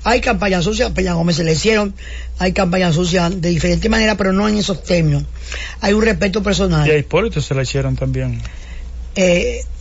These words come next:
Speaker 1: sí, pero, eh,
Speaker 2: Se la hicieron,
Speaker 1: Hipólito
Speaker 2: doña.
Speaker 1: tenía temperamento y la resistió y, y seguía para adelante
Speaker 2: Sí.
Speaker 1: con una
Speaker 2: Sí.
Speaker 1: Pero eso hay que tener un temperamento especial. Pero tú querías hablar de la encuesta. La encuesta, yo
Speaker 2: Con, con
Speaker 1: supuse
Speaker 2: una salvedad.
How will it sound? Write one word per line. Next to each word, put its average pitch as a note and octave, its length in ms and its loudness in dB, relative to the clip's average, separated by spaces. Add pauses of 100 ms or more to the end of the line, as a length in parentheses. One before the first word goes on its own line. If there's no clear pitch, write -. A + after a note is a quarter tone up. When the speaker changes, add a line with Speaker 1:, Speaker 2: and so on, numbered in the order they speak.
(120)
Speaker 1:
sí, A#3 420 0
pero, F#3 400 2
eh, F#3+ 440 -2 (1500)
Speaker 2:
Se C#3+ 80 -2
la C3+ 100 2
hicieron, A3+ 280 2
Speaker 1:
Hipólito - 220 2
Speaker 2:
doña. C3+ 120 -2
Speaker 1:
tenía A#3 260 2
temperamento G#3 600 2
y G3 40 2
la F#3+ 80 2
resistió F#3 600 0
y, G#3+ 240 -4
y F#3 40 0
seguía F3 300 2
para G#3 200 2
adelante B3 220 2
Speaker 2:
Sí. A3 80 2
Speaker 1:
con E3+ 120 0
una E3+ 300 0 (360)
Speaker 2:
Sí. G#3+ 380 -2
Speaker 1:
Pero A3 360 2 (440)
eso A3+ 200 2
hay B3+ 80 2
que B3 80 -4
tener A3 180 0
un G3 80 -2
temperamento G3+ 460 0
especial. F3 260 0
Pero G3+ 260 0 (180)
tú - 80 8
querías C#4 200 6
hablar B3+ 180 4
de B3 60 2
la A#3 60 4
encuesta. G3 280 -2
La A3 80 4
encuesta, G#3+ 580 -2 (560)
yo G#3+ 220 4 (100)
Speaker 2:
Con, - 100 4
con - 560 0
Speaker 1:
supuse B3 260 4
Speaker 2:
una C#4 140 2
salvedad. F#3 560 0